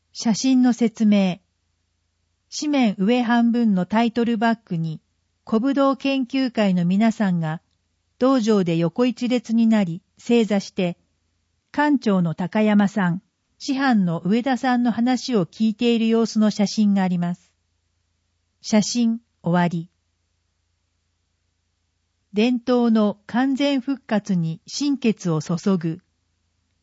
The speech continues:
水戸東武館八代目館長、剣道藩士八段、高山昭義さん。高山さんの写真があります。途絶えかけていた北辰一刀流の伝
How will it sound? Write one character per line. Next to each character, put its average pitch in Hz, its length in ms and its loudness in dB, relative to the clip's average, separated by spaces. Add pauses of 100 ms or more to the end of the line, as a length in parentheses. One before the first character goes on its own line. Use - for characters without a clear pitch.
(400)
水 240 260 0
戸 285 260 2
東 - 20 -10
武 277 100 -2
館 175 340 -2 (120)
八 226 260 -8
代 254 220 0
目 247 160 0
館 240 260 0
長、 156 380 -8 (580)
剣 277 300 -2
道 269 240 2
藩 247 280 -2
士 165 320 -8 (200)
八 220 260 -6
段、 165 260 -4 (600)
高 233 260 -4
山 254 340 2
昭 233 200 -2
義 226 180 2
さ 151 260 -8
ん。 147 100 -14 (960)
高 214 240 -4
山 262 240 0
さ 240 180 -2
ん 233 60 2
の 226 100 2
写 208 160 -2
真 233 240 0
が 220 100 2
あ 208 60 2
り 202 100 0
ま 185 160 -2
す。 - 220 -20 (1600)
途 220 120 0
絶 285 140 2
え 294 80 2
か 285 140 0
け 269 120 0
て 202 160 -2
い 180 140 -2
た 170 320 -6 (120)
北 - 260 -6
辰 262 340 -4
一 220 140 -2
刀 240 340 0
流 226 200 2
の 208 160 2
伝 175 240 0